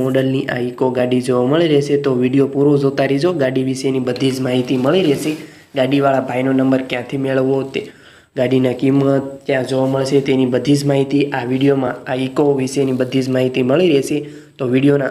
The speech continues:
અંત સુધી બન્યા રહેજો. મિત્રો, તમારે પણ જો કોઈ વાહનો વેચવાના છે, તેની જાહેરાત કરવાની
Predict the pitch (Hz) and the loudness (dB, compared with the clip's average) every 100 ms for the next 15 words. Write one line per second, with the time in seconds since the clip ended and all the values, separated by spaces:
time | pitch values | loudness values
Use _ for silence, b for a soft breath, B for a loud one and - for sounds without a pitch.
0 | 131 143 139 - 127 151 156 131 127 123 | -2 -2 -4 -8 -2 0 0 0 0 -4
1 | 120 127 - B B 156 175 180 175 156 | -6 -10 -14 B B -4 -2 -2 -2 0
2 | 143 131 139 131 131 131 131 127 123 139 | 0 -2 -4 -4 -2 0 0 0 0 0
3 | 135 127 123 127 175 165 139 - B B | 0 0 0 0 2 2 0 -2 B B
4 | B 143 147 143 143 135 139 - 143 143 | B 0 2 2 0 0 -2 -2 -2 0
5 | 180 170 | 2 0